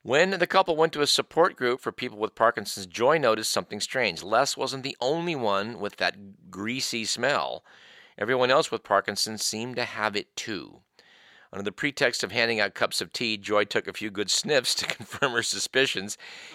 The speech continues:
and became convinced that the condition had a unique smell, the one that she had noticed on Les more than a decade earlier. "I was smelling Parkinson's in the whole room," she said. Well, some researchers decided to test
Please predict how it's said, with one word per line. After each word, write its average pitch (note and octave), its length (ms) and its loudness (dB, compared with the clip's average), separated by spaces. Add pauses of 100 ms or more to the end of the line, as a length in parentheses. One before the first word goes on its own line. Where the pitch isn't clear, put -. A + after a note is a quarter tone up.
(120)
and F2+ 80 -10
became A#2+ 280 0
convinced C3+ 420 2
that G#2+ 100 -2
the A2 60 -2
condition A2+ 420 0
had G#2 340 2
a A#2 80 0
unique A2+ 580 -6
smell, - 640 0 (680)
the G2 80 -6
one A2+ 140 2
that G2+ 120 -8
she A#2 140 0
had G2+ 120 2
noticed C#3+ 640 4 (380)
on G#2 180 0
Les C3+ 420 4
more A2 200 0
than A2+ 140 -2
a A2+ 60 -2
decade A#2+ 560 2
earlier. A#2 400 4
"I F#2+ 100 2
was C#3 160 2
smelling C3+ 420 2
Parkinson's C3+ 600 2
in G#2+ 160 -4
the G2 100 -2
whole B2+ 340 -2
room," B2+ 300 -2
she E2+ 180 -8
said. A1 380 -6 (1500)
Well, C3 140 0
some C3+ 160 0
researchers C#3+ 420 0
decided A2 320 4
to F#2+ 60 -14
test - 500 2